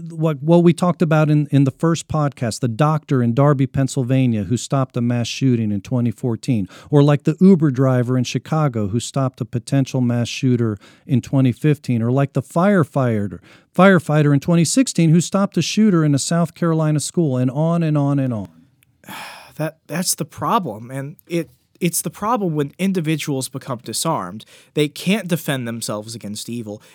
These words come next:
Speaker 2: and that's the true nature of individuals. It's also true of societies that are disarmed.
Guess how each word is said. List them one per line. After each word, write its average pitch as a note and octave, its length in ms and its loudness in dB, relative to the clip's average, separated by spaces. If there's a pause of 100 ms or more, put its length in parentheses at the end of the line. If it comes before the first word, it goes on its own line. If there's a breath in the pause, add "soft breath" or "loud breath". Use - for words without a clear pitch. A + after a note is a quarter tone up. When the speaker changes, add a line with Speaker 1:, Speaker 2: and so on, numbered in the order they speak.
(100)
Speaker 2:
and D#3 160 -6 (140)
that's F#3+ 480 -4
the F#3+ 100 -4
true - 400 0
nature E3 400 -2
of C3 100 -4
individuals. C#3 800 -6 (380 soft breath)
It's D#3+ 340 -2
also F3 380 0
true D3 320 -2
of C3+ 100 -2
societies C#3+ 640 -2
that C#3+ 80 -2
are C#3+ 100 0
disarmed. C#3+ 560 -4